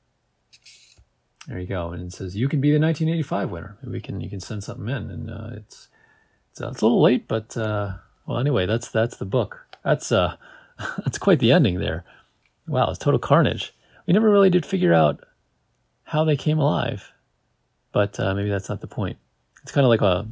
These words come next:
you know, sort of goes full horror movie style at the end. Perfect time for Halloween, I guess. Um,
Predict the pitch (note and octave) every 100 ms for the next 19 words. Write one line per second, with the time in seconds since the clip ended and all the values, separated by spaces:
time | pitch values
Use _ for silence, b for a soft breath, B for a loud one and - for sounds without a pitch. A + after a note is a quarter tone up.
0 | C#3 G#2 F#2 - G#2 G2+ F#2 - - G#2
1 | F#2+ A2 G2 G2 F#2 F#2 G2 - G#2+ G2+
2 | G2 A2 G2 G2 _ b b b b b
3 | b b b b b F3 F#3 D#3+ D3 D3
4 | C3+ A2 A2 G2 F#2 E2+ F2 F2+ - -
5 | _ - A2 G#2 G2 F#2+